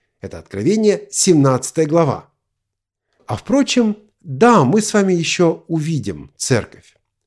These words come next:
Но тогда она уже не будет церковью. Это будет невеста, украшенная для жениха своего. И вот таким образом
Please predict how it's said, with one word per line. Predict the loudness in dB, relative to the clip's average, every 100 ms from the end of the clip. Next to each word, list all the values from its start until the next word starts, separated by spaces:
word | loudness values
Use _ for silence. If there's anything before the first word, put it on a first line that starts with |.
| _ -20 -20 -4
Но | 0 0
тогда | -2 -4 -2 -2 -2
она | -2 -2
уже | -2 -2 -2 -4
не | -2 0
будет | 0 -4 -6 -8 -10
церковью. | -2 -2 -2 -10 -18 -20 _ _ _ _ _ _
Это | -4 2 2
будет | 2 -2 -4 -8 -4
невеста, | 0 2 2 2 2 0 -10 -14 -16 _ _
украшенная | -12 -2 -2 -2 -4 -4 0 0
для | -2 -4
жениха | -4 -4 -6 -8 -10 -12
своего. | -12 -10 -6 -6 -6 -8 -12 _ _ _ _ _ _ _ _ _ _ -20 -12
И | -4
вот | -4
таким | -4 -4 -2
образом | 0 -2 -8 -14